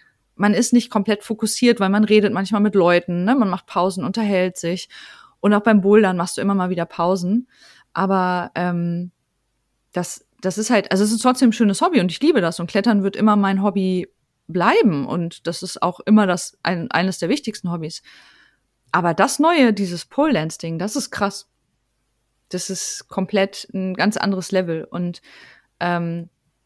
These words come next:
ich will nicht mehr irgendwie jetzt noch über Sport reden oder so, aber, ähm, es ist heftig für mich, wie, wie wichtig auf einmal dieses Thema geworden ist und wie gut es mir tut. Und da bin ich wieder bei dem Punkt,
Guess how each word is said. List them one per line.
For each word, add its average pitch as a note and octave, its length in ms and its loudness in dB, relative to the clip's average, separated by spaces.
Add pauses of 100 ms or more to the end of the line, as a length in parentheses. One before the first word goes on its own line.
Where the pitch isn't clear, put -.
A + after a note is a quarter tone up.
(260)
ich F#3 140 -2
will A#3+ 320 6
nicht A3 240 2
mehr G#3+ 260 4
irgendwie G3+ 260 2
jetzt G#3 180 0
noch G#3 100 0
über F#3+ 160 -4
Sport B3 380 2
reden A#3+ 180 6
oder A#3+ 180 6
so, A#3 240 4
aber, F#3+ 520 2
ähm, F#3 500 -6 (480)
es G3 160 -4
ist G3 240 -8
heftig A#3+ 420 -2
für A3+ 120 0
mich, G#3 360 0
wie, F#3 300 -4 (1040)
wie F3 220 -2
wichtig A#3 360 -2
auf G3+ 80 -8
einmal G3+ 240 0
dieses F#3 300 -8
Thema A3+ 320 2
geworden A3 480 0
ist G#3+ 320 -6
und F#3 440 -6
wie F#3 200 -6
gut G3+ 240 0
es G#3+ 160 -4
mir F3+ 140 -6
tut. G3+ 320 -6 (640)
Und F3+ 160 -2
da F3+ 80 4
bin G3+ 100 2
ich G3+ 140 0
wieder G3+ 200 2
bei F#3+ 120 0
dem F#3 120 -4
Punkt, G#3+ 300 0